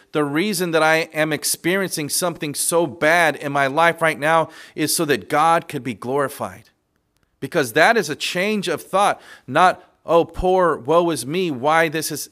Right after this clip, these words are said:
why is this happening to me?" but us having that thought process that, "Okay, I want to see what God's gonna do with this." But not a-, all of us are there, and neither was anybody in that particular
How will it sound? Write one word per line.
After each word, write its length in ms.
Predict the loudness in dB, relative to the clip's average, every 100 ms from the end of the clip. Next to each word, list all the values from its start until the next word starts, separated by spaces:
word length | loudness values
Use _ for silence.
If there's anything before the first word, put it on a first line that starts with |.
| _
why 220 | 2 2
is 100 | 2
this 180 | -4 -2
happening 400 | 2 2 2 -6
to 100 | -6
me?" 120 | -6
but 280 | -2 -2 -2 -8 -20 _ _ 2
us 260 | 2 2
having 360 | 2 2 2 0
that 220 | 0 -2
thought 420 | 0 4 4 2
process 500 | 2 2 2 -2 -2
that, 220 | -2 -2 -4 -20 _ -2
"Okay, 380 | -2 2 2 4
I 200 | 4 4
want 240 | 4 0
to 60 | -2
see 140 | -4
what 160 | -4 0
God's 260 | 2 2
gonna 180 | -2 -4
do 160 | -6 -6
with 180 | -8 -8
this." 420 | -14 -14 -16 -18 -20 _ _ -20 _ _ _ _ _ _ _ _ _ _ _ _ _ -20 _ _ _ _ _ _
But 260 | 4 4 2
not 240 | 0 2
a-, 160 | 2 0
all 180 | 0 0
of 80 | 0
us 180 | -4 -4
are 120 | -6
there, 400 | -2 -2 -4 -10 _ _ _ _
and 260 | -4 -2 -2
neither 240 | -2 0
was 200 | 0 -2
anybody 480 | -2 -2 -2 -2 -4
in 180 | -6 -2
that 180 | -2 -4
particular 560 | -10 -10 -8 -8 -8